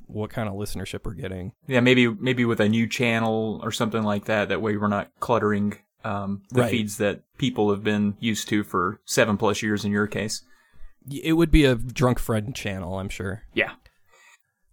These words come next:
Speaker 1: I think we, we'll probably end up waiting until we got a little bit more of a backlog. I think this is episode six, so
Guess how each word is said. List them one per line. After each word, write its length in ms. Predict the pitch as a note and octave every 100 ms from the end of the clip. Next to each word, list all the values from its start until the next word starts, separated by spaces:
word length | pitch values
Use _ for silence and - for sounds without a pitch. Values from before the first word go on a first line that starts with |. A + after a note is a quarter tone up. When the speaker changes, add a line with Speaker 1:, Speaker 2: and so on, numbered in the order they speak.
| -
Speaker 1:
I 120 | D3+
think 240 | E3+ E3+
we, 180 | E3 D3+ - -
we'll 220 | - D3
probably 340 | D3+ D3 C3+ A#2+
end 140 | G#2+
up 120 | G#2+
waiting 320 | A#2 G#2+ G#2+
until 240 | G#2+ - A#2+
we 100 | G#2+
got 240 | G#2+ A2
a 80 | G#2
little 200 | G#2+ G#2+
bit 140 | G#2 G#2
more 200 | G#2+ G#2
of 60 |
a 60 | G2
backlog. 640 | F#2+ G#2 G#2 A#2 A2+ A#2
I 80 | A2
think 200 | G#2+ A2+
this 180 | A2+ -
is 100 | G#2+
episode 420 | A2 - - G2
six, 580 | - - A#2 - - -
so 480 | - - G#2 G2 G2+